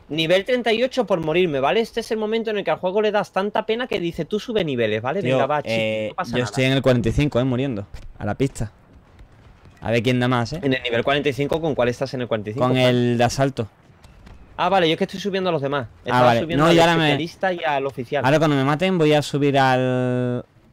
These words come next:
Speaker 2: al
Speaker 1: Y
Speaker 2: pesado,
Speaker 1: muy
Speaker 2: tío, un
Speaker 1: buenas,
Speaker 2: poco.
Speaker 1: Guillem dos mil, bienvenido. ¿Qué tal? Pasa, ponte
Speaker 2: Qué
Speaker 1: cómodo
Speaker 2: guay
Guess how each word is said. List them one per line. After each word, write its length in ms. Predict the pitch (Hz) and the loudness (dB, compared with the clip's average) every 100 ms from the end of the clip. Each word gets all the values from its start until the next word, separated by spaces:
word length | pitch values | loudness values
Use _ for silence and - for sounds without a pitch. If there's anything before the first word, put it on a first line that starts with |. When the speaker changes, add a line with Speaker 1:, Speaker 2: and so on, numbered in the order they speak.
| _ | _
Speaker 2:
al 260 | - 127 127 | 0 2 2
Speaker 1:
Y 40 | |
Speaker 2:
pesado, 440 | 113 131 - 123 117 | 2 0 2 2 2
Speaker 1:
muy 80 | 185 | 4
Speaker 2:
tío, 80 | 208 | 4
un 60 | |
Speaker 1:
buenas, 300 | 233 208 107 - | 4 2 -2 -8
Speaker 2:
poco. 160 | 156 | -6
Speaker 1:
Guillem 400 | 170 208 226 208 | -2 2 2 2
dos 240 | 180 175 170 | 0 0 -2
mil, 340 | 196 247 220 | -2 0 -2
bienvenido. 960 | 156 170 170 156 143 147 220 254 156 - _ _ _ _ - - | -2 -2 0 0 -2 0 0 0 0 -4 _ _ _ _ -20 -6
¿Qué 120 | 185 | -4
tal? 300 | 185 220 196 | 0 0 0
Pasa, 360 | - 196 - 196 | 0 -2 -2 -4
ponte 240 | 185 185 | -4 0
Speaker 2:
Qué 60 | 151 | 2
Speaker 1:
cómodo 180 | 123 135 | 6 6
Speaker 2:
guay 220 | 143 156 | 6 6